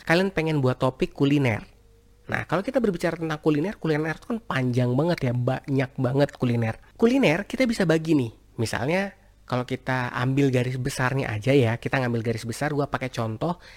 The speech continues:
kita ang-, bagi kuliner menjadi tiga bagian. Ada makanan berat, ada makanan ringan atau snack, ada minuman. Nah, jadi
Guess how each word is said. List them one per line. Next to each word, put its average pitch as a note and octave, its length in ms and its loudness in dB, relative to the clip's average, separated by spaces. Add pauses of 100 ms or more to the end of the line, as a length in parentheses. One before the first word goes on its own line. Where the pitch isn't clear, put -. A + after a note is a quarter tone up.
(300)
kita - 320 -2
ang-, F#3 320 -4
bagi C#3 400 2
kuliner E3+ 400 2
menjadi C#3 240 -2
tiga C3 240 2
bagian. A#2 560 2 (800)
Ada A#2+ 160 4
makanan A2+ 480 2
berat, A2+ 320 2 (640)
ada C3 160 4
makanan A#2 480 2
ringan A2+ 400 0
atau G#2+ 240 -4
snack, - 480 -6
ada C3 160 4
minuman. E3 400 2 (320)
Nah, A2+ 100 4
jadi G3+ 480 2